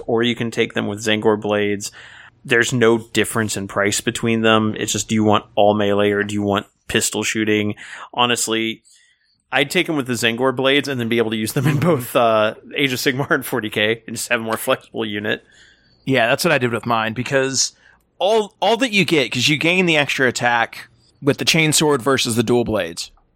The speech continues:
Speaker 2: Hmm?
Speaker 1: Well, the Zangor blade has an extra attack too, and better A P.
Speaker 2: Right, so, so you get the same, yes, you get the same number of attacks. The only thing you gain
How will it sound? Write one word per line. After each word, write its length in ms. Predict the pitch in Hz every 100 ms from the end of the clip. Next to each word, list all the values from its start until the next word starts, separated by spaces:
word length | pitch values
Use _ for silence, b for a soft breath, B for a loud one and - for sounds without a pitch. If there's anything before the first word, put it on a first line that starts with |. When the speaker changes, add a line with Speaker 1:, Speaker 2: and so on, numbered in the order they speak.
| -
Speaker 2:
Hmm? 160 | 156
Speaker 1:
Well, 120 | 165 160
the 120 | 143
Zangor 260 | 180 226
blade 240 | 160 156 131
has 200 | 135 123
an 60 |
extra 260 | 120 - 117
attack 320 | 113 110 -
too, 280 | - - 120 _
and 220 | 110 120
better 200 | 120 123
A 120 | 117 123
P. 80 |
Speaker 2:
Right, 160 | 233 160
so, 260 | 233 190 - B B
so 140 | -
you 240 | 220 190 202
get 140 | 233
the 100 | 226
same, 320 | - 208 185
yes, 260 | 185 147 -
you 80 | 196
get 80 | 220
the 80 |
same 220 | 196 202 190
number 240 | 175 151
of 100 | 123
attacks. 540 | - - 143 - -
The 140 | 170 -
only 240 | 202 240 233
thing 260 | 220 185
you 80 | 156
gain 520 | 120 160 139 120 110